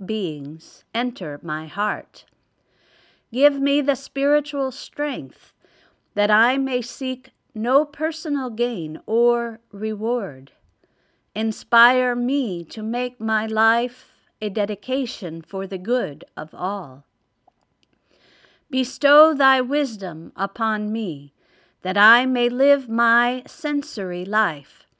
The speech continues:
with the inspiration and joy of my soul. Let me not confine the concept of existence to this life,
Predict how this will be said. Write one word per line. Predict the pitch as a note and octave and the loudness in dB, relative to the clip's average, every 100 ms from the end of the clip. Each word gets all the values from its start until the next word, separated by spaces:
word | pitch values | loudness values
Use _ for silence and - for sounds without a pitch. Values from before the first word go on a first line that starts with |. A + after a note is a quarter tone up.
| _ _ _ _ | _ _ _ _
with | G3 G3 | -10 -8
the | F#3+ | -8
inspiration | - G3+ G3 - F#3+ A3+ C4 B3+ - B3+ B3+ B3+ - | -6 -8 -8 -6 -2 0 0 -2 -6 -4 -6 -8 -6
and | A3 A#3 A#3+ A#3+ - F#3 | -4 -4 -6 -8 -14 -6
joy | A#3 A#3+ F#3 D3 C#3+ E3 - | 0 2 2 -2 -10 -14 -8
of | F3+ F3+ | -8 -4
my | F#3+ F#3 | -4 -4
soul. | E3+ - B3 G3 C#3+ D#3 D#3+ _ _ _ _ _ _ _ _ - | -6 -10 -8 -6 -8 -14 -20 _ _ _ _ _ _ _ _ -2
Let | A#3 C4+ | 0 0
me | C4 C4+ | 0 0
not | C4 C4+ D4+ E4 - | 4 6 6 4 -8
confine | - C4 B3+ C4+ C4+ C#4 C#4 C4+ B3+ _ _ | -8 -6 0 4 4 4 0 -2 -6 _ _
the | A3 A#3 | -12 -12
concept | - C#4+ D4 C#4 F#3 C#3 - - | -2 0 0 -4 -6 -6 -10 -8
of | G3 | -6
existence | G#3 G#3 C4 C4 - D#3+ D#3 - | -8 -6 -8 -8 -8 -12 -12 -14
to | - | -12
this | F3+ E3+ - | -8 -8 -10
life, | E3 D3+ C3+ - _ | -10 -10 -10 -20 _